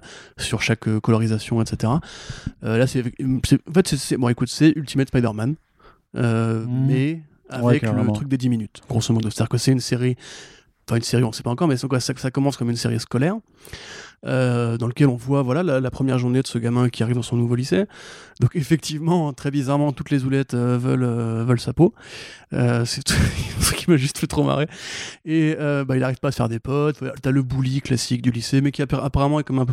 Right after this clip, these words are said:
Speaker 1: un peu plus distant. T'as le grand frère vachement populaire, un peu à la Archie, euh,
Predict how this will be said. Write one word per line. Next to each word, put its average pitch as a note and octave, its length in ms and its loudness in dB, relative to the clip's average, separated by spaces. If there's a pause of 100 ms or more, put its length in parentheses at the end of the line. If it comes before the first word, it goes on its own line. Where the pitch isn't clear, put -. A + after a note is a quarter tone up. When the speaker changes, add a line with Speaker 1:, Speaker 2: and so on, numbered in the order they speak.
Speaker 1:
un B2 60 -2
peu B2+ 80 0
plus C3 140 2
distant. B2 440 0 (480)
T'as B2+ 100 -2
le C3+ 120 2
grand C3 160 0
frère C#3 260 0
vachement B2+ 220 -4
populaire, A#2+ 340 0
un A#2 80 0
peu B2 120 0
à A#2+ 40 4
la A#2 80 2
Archie, A#2+ 400 0
euh, A2 120 0